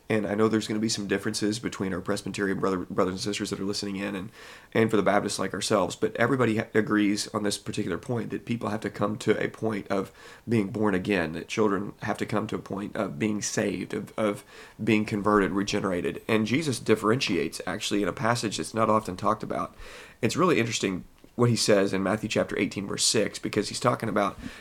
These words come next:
if anybody causes one of these children to stumble, then it's better for them to be cast into the bottom of the sea. But here's what he says.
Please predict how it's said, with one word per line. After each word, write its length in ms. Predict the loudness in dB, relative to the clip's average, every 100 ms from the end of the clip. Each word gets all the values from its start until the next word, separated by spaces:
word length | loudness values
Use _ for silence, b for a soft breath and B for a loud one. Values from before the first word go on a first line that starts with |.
| B
if 140 | 0
anybody 260 | 2 4 2
causes 420 | 0 0 0 0
one 120 | 0
of 40 | 0
these 220 | -2 -8 -4
children 300 | -2 0 -2
to 40 |
stumble, 640 | -2 2 4 6 4 2 B B B -10
then 400 | 2 6 6 6
it's 200 | 4 2
better 240 | 2 4 2
for 100 | 0
them 140 | 0
to 60 | 0
be 160 | -2 -4 -18 -20 -16 -4
cast 300 | 0 0 -2
into 80 | 0
the 80 | 4
bottom 220 | 4 4
of 40 |
the 60 | 0
sea. 320 | 4 4 4
But 140 | 2
here's 160 | 0 2
what 60 | 0
he 40 |
says. 300 | 0 -2 -4